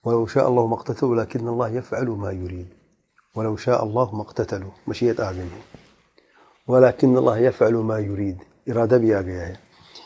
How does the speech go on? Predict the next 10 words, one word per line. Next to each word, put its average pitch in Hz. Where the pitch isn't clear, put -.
تو -
شاہ 131
صاحب 120
فرماتے 110
ہیں 143
ارادہ 120
ہونا 117
جو 110
ہے 131
ارادہ 113